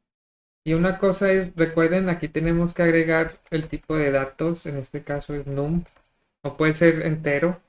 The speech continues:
o doble. Voy a usar num. Voy a crear aquí una variable, es negativo.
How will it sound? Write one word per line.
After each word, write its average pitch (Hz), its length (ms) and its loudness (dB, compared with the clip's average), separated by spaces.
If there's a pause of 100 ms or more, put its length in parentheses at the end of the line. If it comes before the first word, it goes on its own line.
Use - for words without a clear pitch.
(140)
o 135 140 0
doble. 143 500 2 (480)
Voy 143 160 0
a 156 100 2
usar 156 320 -2
num. 151 380 -2 (960)
Voy 151 100 2
a 175 120 2
crear 170 180 4
aquí 175 180 0
una 180 200 4
variable, 156 640 2
es 151 200 -4
negativo. 160 800 -2